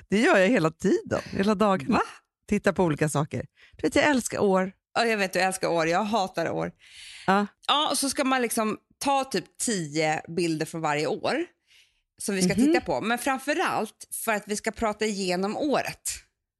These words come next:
Speaker 2: Det året. Och då måste
Speaker 1: Skitbra.
Speaker 2: man liksom
Speaker 1: Jag
Speaker 2: ha
Speaker 1: älskar
Speaker 2: lite
Speaker 1: den här leken. Gud, vad den passar mig.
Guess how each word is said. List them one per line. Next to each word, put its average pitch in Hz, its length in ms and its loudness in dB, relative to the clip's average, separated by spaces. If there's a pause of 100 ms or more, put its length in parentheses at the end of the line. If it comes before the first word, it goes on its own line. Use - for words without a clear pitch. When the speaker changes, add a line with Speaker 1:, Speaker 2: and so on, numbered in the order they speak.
(180)
Speaker 2:
Det 226 140 0
året. 226 420 0
Och 208 60 6
då 208 160 0
måste 226 120 0
Speaker 1:
Skitbra. 170 160 4
Speaker 2:
man 208 100 4
liksom 220 220 2
Speaker 1:
Jag 202 60 2
Speaker 2:
ha 202 120 2
Speaker 1:
älskar 269 140 8 (100)
Speaker 2:
lite 226 180 2
Speaker 1:
den 254 100 6
här 202 80 4
leken. 180 340 2
Gud, 233 120 4
vad 214 100 4
den 190 100 4
passar 180 260 0
mig. 135 240 2